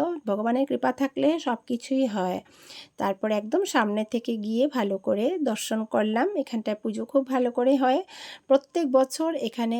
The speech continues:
খুব সুন্দর করে পুজো করে সবাই ভক্তরা এসে, কিন্তু, আহ, এই বছরটা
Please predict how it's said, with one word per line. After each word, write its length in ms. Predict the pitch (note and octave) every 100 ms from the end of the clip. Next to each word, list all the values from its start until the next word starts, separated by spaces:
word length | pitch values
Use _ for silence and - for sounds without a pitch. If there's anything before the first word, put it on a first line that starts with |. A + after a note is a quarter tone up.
| C#4
খুব 160 | - -
সুন্দর 340 | C4 A3+ A3
করে 180 | A3+ A#3
পুজো 260 | A#3 A3 A3
করে 220 | A3 A3+ C4
সবাই 320 | C4 A3 A#3 E4+
ভক্তরা 420 | A#3+ - G#3 G#3
এসে, 320 | G#3 - A3+ B3 G4+ - - _
কিন্তু, 380 | C4 C4+ C#4+ B3+ C4 G#4 - - - G#3
আহ, 280 | F#3 F#3 F#3
এই 160 | A#3 C4+
বছরটা 480 | C4 B3+ B3+ B3+